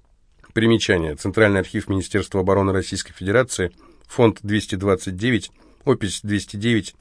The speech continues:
дело седьмое, лист седьмой, конец примечания. При таком хаотичном получении личного состава ни о какой специальной подготовке для действий в дотах речи даже не было.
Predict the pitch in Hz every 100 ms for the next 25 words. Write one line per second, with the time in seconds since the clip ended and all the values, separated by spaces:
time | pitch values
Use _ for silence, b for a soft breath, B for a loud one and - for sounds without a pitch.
0 | _ _ - 117 110 - 95 107 127 107
1 | 104 - 104 98 78 87 87 - 87 -
2 | - 65 64 - _ _ _ _ _ _
3 | _ - - - _ 113 117 127 123 117
4 | 107 b b b b b - 123 120 143
5 | - 120 98 107 107 - 123 107 104 110
6 | - 98 90 101 - - 123 98 b b
7 | b b _ 117 120 113 117 131 113 -
8 | 104 - 110 98 92 95 92 98 90 101
9 | - 95 85 92 87 104 92 98 90 78
10 | 87 143 101 - b b b b 98 117
11 | - 101 110 95 117 139 90 64 65